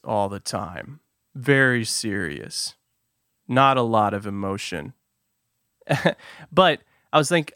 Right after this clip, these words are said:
I was thinking about it. I was like, "Well, what's his strength?" Well, he doesn't talk a lot, and he doesn't use a lot of extra words. So his intensity could be his strength. And if you're the kind of person that isn't very dynamic,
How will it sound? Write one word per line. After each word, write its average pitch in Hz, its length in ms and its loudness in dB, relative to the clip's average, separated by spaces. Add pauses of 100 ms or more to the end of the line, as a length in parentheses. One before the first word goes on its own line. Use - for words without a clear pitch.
I 151 80 6
was 160 160 2
thinking 202 320 -2
about 120 300 4
it. 113 40 0
I 98 40 -2
was 113 100 0
like, 131 100 -6
"Well, 160 140 2
what's 202 300 0
his 226 180 0
strength?" - 560 -4 (140)
Well, 170 260 4 (300)
he 185 160 -4
doesn't 202 340 4
talk 175 320 2
a 175 40 0
lot, 156 280 4
and 127 80 -2
he 139 80 -2
doesn't 151 400 2
use 131 240 -2
a 123 80 0
lot 120 240 4
of 110 120 -4
extra 104 380 -2
words. 104 580 -4 (960)
So 147 400 4
his 151 240 2
intensity 151 920 0 (180)
could 127 180 2
be 120 180 -2
his 107 140 0
strength. - 360 -6
And 139 100 -2
if 135 120 -2
you're 185 140 4
the 185 60 0
kind 165 220 2
of - 80 0
person 151 380 0
that 120 220 2 (460)
isn't 151 340 2
very 135 340 2
dynamic, 113 680 -2